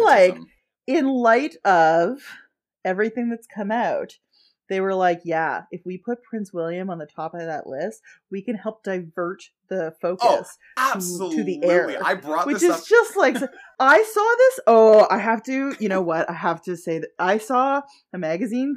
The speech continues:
Speaker 1: cover in the pharmacy the other day, I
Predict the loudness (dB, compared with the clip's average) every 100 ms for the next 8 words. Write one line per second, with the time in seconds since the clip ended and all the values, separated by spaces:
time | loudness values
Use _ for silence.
0 | -4 -4 -2 -2 0 -2 -4 _ _ _
1 | _ _ -6 -4 -4 -4 -6 -8 -12 _
2 | -8 0 2 2 -2 -4 -4 0 0 0
3 | 0 -2 0 0 0 0